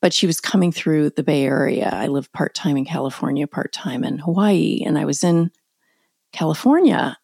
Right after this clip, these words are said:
when she was doing her road trip. And so she wanted to come by and see me. And I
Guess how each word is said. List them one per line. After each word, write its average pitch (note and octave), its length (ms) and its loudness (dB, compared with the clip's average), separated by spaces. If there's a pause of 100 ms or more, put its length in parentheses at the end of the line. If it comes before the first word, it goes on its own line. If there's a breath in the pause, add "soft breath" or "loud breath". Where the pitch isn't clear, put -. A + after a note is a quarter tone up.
when F3+ 200 2
she D#3+ 200 2
was D3 180 2
doing D3+ 220 4
her D3+ 140 2
road E3+ 280 4
trip. - 300 0 (140)
And F3 140 2
so E3+ 440 2 (680 loud breath)
she F#3 640 2 (400)
wanted E3+ 340 0
to - 60 -8
come F#3+ 160 2
by F3 140 2
and F3 180 4
see C4+ 220 4
me. A3+ 400 4
And G3 260 2
I A#3 260 0